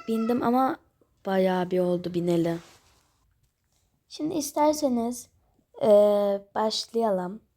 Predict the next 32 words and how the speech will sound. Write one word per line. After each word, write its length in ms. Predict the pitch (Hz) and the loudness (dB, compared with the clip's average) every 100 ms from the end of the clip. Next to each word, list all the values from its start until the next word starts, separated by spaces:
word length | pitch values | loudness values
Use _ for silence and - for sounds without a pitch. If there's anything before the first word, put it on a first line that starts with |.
| _ _ - | _ _ -10
Tamam, 360 | - 269 226 247 | -4 -2 -2 -2
bu 120 | 294 | 0
benim 260 | 285 277 | 2 2
atımdı. 480 | 269 240 208 190 185 _ _ _ _ _ _ _ - | -2 -4 -10 -10 -10 _ _ _ _ _ _ _ -4
Dur 220 | 240 277 | 0 4
bakalım, 580 | 302 302 311 294 254 226 | 4 2 -2 -2 -2 -4
öyle 200 | 226 240 | -6 -4
hemen 340 | 240 247 247 | -4 -6 -6
binmeyeceksin. 920 | 254 254 226 196 185 180 - - 190 - _ _ _ - | -6 -6 -6 -8 -10 -14 -14 -16 -16 -20 _ _ _ -4
Daha 200 | 208 226 | 0 0
önce 140 | 233 | -2
hiç 120 | 240 | -4
ata 200 | 233 240 | -6 -10
bindin 320 | 247 269 427 302 | -10 -8 -8 -10
mi? 160 | 226 _ _ - | -12 _ _ -14
Hmm, 300 | 226 226 226 | -8 -6 -6
hayır, 380 | 214 240 220 208 | -6 -4 -4 -6
binmedim. 480 | 220 226 214 208 214 | -6 -4 -6 -8 -10
Niye 200 | 220 233 | -8 -10
ki? 320 | - 196 196 _ _ _ _ _ _ _ _ _ - | -14 -20 -20 _ _ _ _ _ _ _ _ _ -4
Bak 180 | 233 | -4
şimdi 260 | - 226 208 | -4 -6 -6
şurası 640 | - - 311 311 302 - | -8 -6 -2 0 -2 -8
var 300 | - 440 349 | -8 -8 -2
ya, 80 | 269 | -2
şu 200 | - 214 | -2 0
beyaz 400 | 214 202 202 196 | 2 2 -2 -6
yeri. 220 | 196 196 - | -8 -8 -2
Oradan 460 | 247 254 240 208 | 0 2 0 -2
tutacaksın 880 | 190 - 202 208 208 - - 339 370 | -6 -18 -14 -12 -12 -12 -12 -8 -6
ve 80 | 359 | -6
s-, 200 | - - | -6 -10